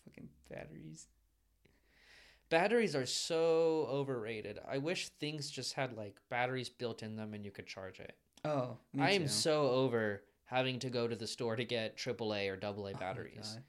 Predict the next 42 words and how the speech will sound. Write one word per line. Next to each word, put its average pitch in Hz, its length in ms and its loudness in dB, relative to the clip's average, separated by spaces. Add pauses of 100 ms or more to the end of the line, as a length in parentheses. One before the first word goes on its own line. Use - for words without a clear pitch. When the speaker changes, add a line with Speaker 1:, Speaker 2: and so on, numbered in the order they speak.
(280)
Speaker 1:
God 143 140 -2
Speaker 2:
Because 143 300 4
Speaker 1:
for- - 60 -4
Speaker 2:
obviously 190 520 2
you, 160 220 -2 (120)
you 143 380 -8 (100)
generally 170 580 4
<laughs> - 60 -8
don't 151 220 4
go 147 140 2
to 147 100 2
the 139 100 -2
store 131 280 0
to 131 80 0
get 127 220 0
batteries 117 480 2
until 113 360 -2
you 113 180 -2
actually 104 380 -4
Speaker 1:
Actually 113 280 0
Speaker 2:
need 123 40 2
Speaker 1:
need 127 100 4
Speaker 2:
them. 151 180 -2
Speaker 1:
them. 120 340 -2 (500)
Yeah. 110 320 -8 (120)
Speaker 2:
And 127 220 -2
it 120 240 -2 (240)
just - 300 -6
drives 120 420 -2
you 117 120 -4
insane 107 540 -4
because 135 280 0
it 135 80 -2
turns 160 300 -2
what 127 120 -2
should 156 160 0
have 139 120 2
been 113 360 -2 (360)
a 117 80 -2
ten-minute 123 560 -2
ordeal 98 560 -4 (680)
into 117 520 0